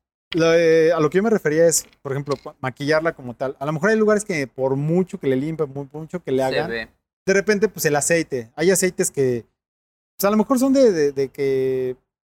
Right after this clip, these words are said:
Speaker 1: ha estado la moto parada. No sé, hay muchas cosas. Pero de repente si ven un aceite así como muy, muy actual, que esté goteando, que en el tiempo que está parada la motocicleta la están viendo y le
Speaker 2: De
Speaker 1: empieza
Speaker 2: hecho.
Speaker 1: a gotear algo.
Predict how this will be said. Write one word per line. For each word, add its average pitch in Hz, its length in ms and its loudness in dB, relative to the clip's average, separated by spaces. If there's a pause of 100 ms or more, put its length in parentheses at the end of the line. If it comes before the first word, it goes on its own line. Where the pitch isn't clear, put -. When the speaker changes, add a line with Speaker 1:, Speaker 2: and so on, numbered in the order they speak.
Speaker 1:
ha 165 40 -4
estado 196 280 2
la 139 80 -2
moto 147 300 -4
parada. 120 360 -14
No 214 140 0
sé, 147 320 -2
hay 170 100 -4
muchas 202 240 0
cosas. 151 200 -6
Pero 254 160 2
de 269 60 4
repente 254 200 -2
si 240 80 2
ven 214 120 2
un 214 100 2
aceite 190 280 -2
así 175 140 -8
como 160 180 -10
muy, 147 480 -8 (600)
muy 170 200 0
actual, 147 840 0
que - 80 -12
esté - 180 -4
goteando, 156 560 -2
que - 60 -6
en 139 80 -2
el 135 100 -6
tiempo 208 240 0
que 190 80 -8
está 170 220 -4
parada 170 300 2
la 139 80 -2
motocicleta 131 520 -8
la 147 60 -2
están 147 240 -8
viendo 143 480 -2
y 123 60 -2
le 123 80 -2
Speaker 2:
De 127 60 -2
Speaker 1:
empieza 151 200 0
Speaker 2:
hecho. 175 80 0
Speaker 1:
a 139 40 0
gotear 151 380 0
algo. 147 720 -2